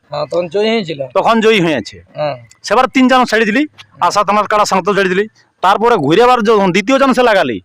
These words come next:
Speaker 1: হুম।
Speaker 2: তখন লাগাইছিলি ফস্কো গ্রামে।
Speaker 1: হুম।
Speaker 2: তখন লাগাইছিলি আরসা থানার,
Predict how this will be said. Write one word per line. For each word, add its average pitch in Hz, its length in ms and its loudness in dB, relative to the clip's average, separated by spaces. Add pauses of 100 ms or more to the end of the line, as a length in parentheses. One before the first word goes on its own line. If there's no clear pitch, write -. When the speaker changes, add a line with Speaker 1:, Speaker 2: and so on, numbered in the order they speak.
Speaker 1:
হুম। 143 200 -16 (300)
Speaker 2:
তখন 196 240 2
লাগাইছিলি 233 420 2
ফস্কো 202 380 0
গ্রামে। 160 320 2 (280)
Speaker 1:
হুম। 147 180 -16 (400)
Speaker 2:
তখন 190 240 2
লাগাইছিলি 233 480 4 (380)
আরসা 196 260 2
থানার, 226 320 2